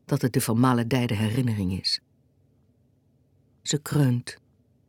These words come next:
Zweetdruppels lopen over haar gezicht naar haar blouseje.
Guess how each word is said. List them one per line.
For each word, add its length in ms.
Zweetdruppels 760
lopen 340
over 180
haar 140
gezicht 440
naar 100
haar 120
blouseje. 400